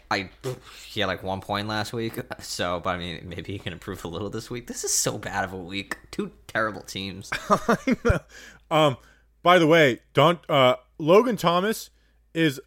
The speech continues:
Speaker 2: a perfect example of when you watch your team, you only see, uh, highlights of other teams. I thought Logan Thomas was having a good year 'cause I saw, like, I watched a little bit of one Washington game.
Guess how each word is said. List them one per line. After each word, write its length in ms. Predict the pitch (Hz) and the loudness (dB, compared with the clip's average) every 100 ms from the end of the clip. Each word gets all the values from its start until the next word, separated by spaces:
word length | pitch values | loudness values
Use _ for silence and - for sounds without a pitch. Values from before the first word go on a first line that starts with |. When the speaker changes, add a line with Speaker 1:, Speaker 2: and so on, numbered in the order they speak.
| - | -10
Speaker 2:
a 100 | 135 | -4
perfect 360 | - 175 185 | 0 0 0
example 580 | 165 120 135 151 190 190 - | -2 0 0 2 0 -2 0
of 260 | 127 120 - _ _ _ _ _ _ _ | 2 2 -2 _ _ _ _ _ _ _
when 220 | 123 131 | -2 -2
you 380 | 131 165 180 190 - _ _ - | 0 0 0 -2 -8 _ _ -2
watch 480 | 127 160 160 - | 4 4 4 -2
your 260 | 143 135 156 | -2 2 2
team, 400 | - 151 151 190 - _ - | 2 -2 -2 -4 -10 _ -12
you 280 | 127 143 | -4 0
only 180 | 151 165 | 2 2
see, 160 | 147 147 | 2 0
uh, 160 | 127 | 0
highlights 380 | 120 135 147 147 | 2 4 4 2
of 80 | 123 | 2
other 120 | 139 | 2
teams. 280 | 143 160 165 | 2 -2 -2
I 120 | 139 208 | 2 4
thought 240 | 240 175 | 4 4
Logan 200 | 175 156 | 4 4
Thomas 220 | 165 151 | 2 2
was 40 | 151 | 2
having 220 | 143 131 | 0 0
a 60 | |
good 260 | 110 135 123 | 0 0 2
year 220 | 147 104 | 0 -2
'cause 140 | - 110 | -2 -2
I 80 | |
saw, 200 | 110 135 127 | 2 4 4
like, 140 | 120 | 4
I 120 | 107 | 2
watched 260 | 113 113 - | 2 2 0
a 20 | |
little 160 | 120 117 | -2 0
bit 60 | |
of 60 | 104 | 0
one 180 | 117 113 | -2 2
Washington 560 | 135 160 151 - 151 | 2 2 -4 -8 -6
game. 480 | 139 151 147 151 147 | -4 -4 -2 -4 -4